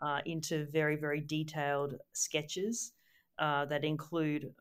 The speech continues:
um, mock-ups of how the artwork is going to look on the wall. I always get photographs of the wall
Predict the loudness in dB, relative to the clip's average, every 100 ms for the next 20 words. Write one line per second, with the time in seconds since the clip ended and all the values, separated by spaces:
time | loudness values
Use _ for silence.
0 | -10 -6 -6 -8 -10 -6 -2 -2 0 -2
1 | -2 -6 -6 -6 -4 -2 -2 -2 -6 -4
2 | -4 -2 -2 0 -4 0 0 0 -2 -4
3 | -4 -4 -6 -4 -4 -4 0 2 4 4
4 | 2 0 0 -2 -4 -8 -4 -4 -4 -4
5 | -4 -4 -6 -4 -4 -4 -6